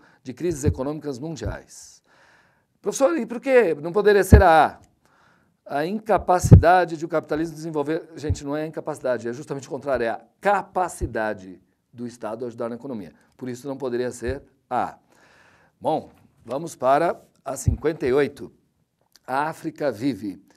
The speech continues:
prisioneira de um passado inventado por outros. O que que ele tá falando? Ele tá falando lá daquela conferência de Berlim, em mil oitocentos e oitenta e quatro, quando pegaram a África, e parece que literalmente pegaram uma régua e riscaram assim, ó,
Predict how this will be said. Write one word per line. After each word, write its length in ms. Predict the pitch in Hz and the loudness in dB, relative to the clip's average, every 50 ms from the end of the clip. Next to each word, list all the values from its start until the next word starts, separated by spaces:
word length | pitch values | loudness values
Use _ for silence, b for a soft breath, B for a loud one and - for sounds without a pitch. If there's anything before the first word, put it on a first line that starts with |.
| b b b b b b b b b | b b b b b b b b b
prisioneira 720 | - 165 214 226 175 185 160 156 170 175 170 180 190 185 - | -8 -6 -4 -2 0 0 2 2 0 -2 -2 -2 -4 -6 -8
de 100 | 135 139 | -8 -10
um 80 | 160 | -8
passado 540 | 151 160 143 123 - - 143 143 143 143 147 | -6 -4 -6 -4 -2 -2 0 0 -2 -2 -6
inventado 500 | 139 123 127 123 110 107 123 123 123 127 | -8 -8 -8 -10 -10 -8 -8 -8 -8 -8
por 200 | 107 - 127 113 | -8 -8 -6 -6
outros. 420 | 101 87 80 - - - - - _ B B B B B B B B B | -6 -6 -8 -12 -18 -20 -20 -20 _ B B B B B B B B B
O 80 | - | -20
que 120 | 110 - 147 | -18 -16 -14
que 120 | 135 - | -12 -12
ele 100 | 147 139 | -12 -12
tá 160 | 127 - 135 | -10 -10 -12
falando? 380 | 127 - 127 110 107 101 95 95 | -10 -8 -8 -8 -8 -10 -14 -16
Ele 100 | 95 101 | -18 -16
tá 160 | 98 165 160 | -12 -12 -12
falando 260 | 160 - 196 220 214 | -10 -10 -10 -10 -8
lá 200 | 220 214 196 - | -6 -4 -4 -4
daquela 320 | 220 185 185 - 175 170 170 | -4 -6 -8 -6 -6 -6 -8
conferência 680 | 170 160 156 - - 127 113 123 135 135 127 123 127 | -8 -12 -16 -14 -12 -10 -8 -8 -8 -10 -12 -14 -16
de 60 | 113 117 | -14 -10
Berlim, 280 | 117 113 110 120 127 | -10 -10 -8 -8 -8
em 20 | 131 | -8
mil 120 | 123 120 | -8 -8
oitocentos 280 | 117 113 117 123 117 113 | -8 -10 -10 -12 -10 -8
e 40 | 117 | -10
oitenta 280 | 110 117 123 113 113 | -10 -10 -10 -12 -12
e 40 | 113 | -14
quatro, 440 | - - 123 117 110 104 104 _ _ | -12 -10 -8 -8 -8 -8 -12 _ _
quando 180 | - 110 113 113 | -20 -20 -18 -16
pegaram 360 | - 113 113 127 123 117 113 | -14 -12 -10 -8 -8 -8 -8
a 140 | 113 117 117 | -8 -8 -8
África, 340 | 110 - - - 101 85 b b b b b b b b | -10 -14 -20 -20 -20 -20 b b b b b b b b
e 60 | 156 | -14
parece 400 | - - 175 170 185 202 196 - | -8 -4 -4 -2 -2 -4 -6 -10
que 80 | - | -10
literalmente 560 | 185 196 190 202 196 165 123 117 139 156 160 - | -10 -8 -6 -4 -4 -4 -4 -4 -6 -8 -10 -10
pegaram 320 | - 139 123 135 135 139 | -10 -6 -4 -4 -4 -4
uma 140 | 135 123 107 | -6 -8 -8
régua 280 | 98 113 135 131 175 | -6 -6 -4 -4 -4
e 40 | 170 | -4
riscaram 380 | 185 233 226 - - 185 185 156 | -4 -6 -8 -4 -2 -2 -2 -2
assim, 180 | - - 139 | -4 -8 -12
ó, 100 | 110 98 | -14 -14